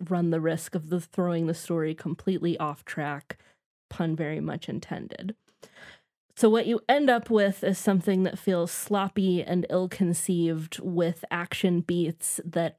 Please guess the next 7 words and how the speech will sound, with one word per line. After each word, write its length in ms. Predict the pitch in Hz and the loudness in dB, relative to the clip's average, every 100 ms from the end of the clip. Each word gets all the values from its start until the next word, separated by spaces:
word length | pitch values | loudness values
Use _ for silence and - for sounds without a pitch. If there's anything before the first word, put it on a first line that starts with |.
| - | -2
ultimately 920 | 180 175 - 180 - 170 170 165 165 - _ _ _ - 175 - _ | -2 -2 2 2 2 -2 0 0 -2 -6 _ _ _ -12 -10 -12 _
don't 300 | 226 180 170 | 2 2 -2
have 260 | - 170 160 | -6 -6 -4
any 260 | 170 170 170 | -4 -2 -4
kind 380 | - 151 123 165 | -4 -10 -6 -6
of 100 | 190 | -6
impact 720 | 151 107 - - 87 190 - | -6 -6 -6 -6 -8 -12 -14